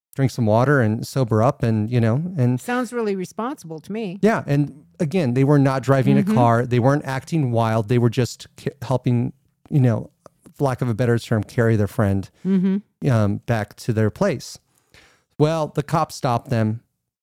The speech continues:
Speaker 1: specifically was gonna arrest him for to-, intoxication and a bunch of other stuff. I can't remember what
Speaker 2: Well,
Speaker 1: else.
Speaker 2: they weren't loitering, right? They were
Speaker 1: No,
Speaker 2: just
Speaker 1: no,
Speaker 2: walking.
Speaker 1: no, they were walking.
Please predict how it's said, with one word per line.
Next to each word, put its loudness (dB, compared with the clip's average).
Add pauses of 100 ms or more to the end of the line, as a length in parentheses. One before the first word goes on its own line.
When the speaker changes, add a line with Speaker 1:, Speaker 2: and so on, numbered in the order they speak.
(560)
Speaker 1:
specifically 0
was 0
gonna 4
arrest 2
him 2
for 0
to-, -2
intoxication -2
and 0
a -2
bunch 0
of -2
other -2
stuff. -4
I 0
can't -4
remember 0
what 2
Speaker 2:
Well, 4
Speaker 1:
else. -4
Speaker 2:
they -2
weren't -2
loitering, -4
right? -6
They -2
were 4
Speaker 1:
No, 4
Speaker 2:
just -2
Speaker 1:
no, 2
Speaker 2:
walking. -2
Speaker 1:
no, 2
they 0
were 2
walking. 0